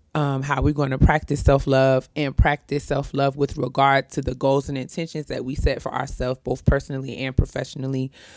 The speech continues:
um, throughout the year. Um, and, you know, read them on the show, um, so Jada and I can hold each other accountable.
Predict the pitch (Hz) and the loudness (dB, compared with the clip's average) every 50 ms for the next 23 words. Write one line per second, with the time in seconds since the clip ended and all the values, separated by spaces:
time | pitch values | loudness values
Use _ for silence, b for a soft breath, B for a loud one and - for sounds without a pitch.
0 | B B B B - 143 143 139 131 127 127 127 127 139 131 - 147 147 143 135 | B B B B -4 -2 0 0 0 0 -2 -4 -4 -6 -6 0 2 4 4 6
1 | 123 135 - - 135 135 165 208 226 214 208 202 208 208 b b b b b b | 4 2 0 -2 -2 2 6 8 8 8 8 6 4 0 b b b b b b
2 | _ - 147 139 135 131 127 127 127 120 120 - - _ _ - 143 135 131 131 | _ -4 -2 0 0 0 0 -2 -4 -6 -6 -8 -12 _ _ -4 -4 -2 -2 -2
3 | 131 127 - - 151 143 135 127 123 123 127 131 135 143 151 170 180 175 156 131 | -4 -4 -4 -4 -2 -2 -2 -2 -4 -6 -4 0 2 4 4 4 4 2 2 0
4 | 127 127 131 - _ - 143 143 147 151 160 175 - - - 151 156 156 151 151 | 0 -2 -8 -8 _ 2 4 4 4 4 4 2 2 4 4 6 8 8 8 6
5 | 160 170 - b b b b b b - 135 135 127 127 123 120 120 - - - | 4 2 -2 b b b b b b -4 -2 -2 -2 -2 -2 -4 -4 -6 -8 -6
6 | - - 147 143 139 139 135 135 143 139 139 139 139 - 143 139 151 139 127 139 | -2 0 0 2 2 2 2 2 2 0 -2 -2 -4 -2 -2 0 2 2 2 2
7 | 139 139 - 135 131 139 131 127 123 - - 156 143 139 143 139 135 135 139 139 | 0 0 0 0 0 0 -2 -2 0 2 2 2 2 2 0 -2 0 2 2 2
8 | 151 147 | 2 0